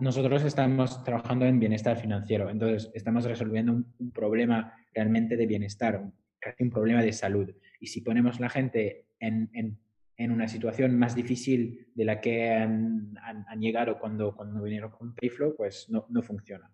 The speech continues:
¿no? Entonces, como tenemos límites de, de importe máximo que puedes retirar,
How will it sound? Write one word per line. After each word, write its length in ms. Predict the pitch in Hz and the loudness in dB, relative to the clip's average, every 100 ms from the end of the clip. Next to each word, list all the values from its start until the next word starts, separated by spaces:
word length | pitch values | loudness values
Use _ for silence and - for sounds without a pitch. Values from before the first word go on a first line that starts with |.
| _ | _
¿no? 120 | - - | -20 -16
Entonces, 340 | - 104 98 | -12 -10 -10
como 300 | - 104 104 - _ | -4 -4 -4 -8 _
tenemos 380 | 110 113 120 120 | 0 4 4 4
límites 500 | 127 120 117 113 113 | 2 2 0 -2 0
de, 360 | 107 107 104 - _ _ | 2 2 0 -12 _ _
de 80 | 107 | 0
importe 420 | 107 113 113 110 | 0 -2 -4 -2
máximo 480 | 117 113 - 117 117 | -2 -2 -6 -6 -6
que 120 | 104 | -8
puedes 300 | 110 104 - | -4 -4 -4
retirar, 600 | 101 - 123 135 135 | -14 -6 -2 0 0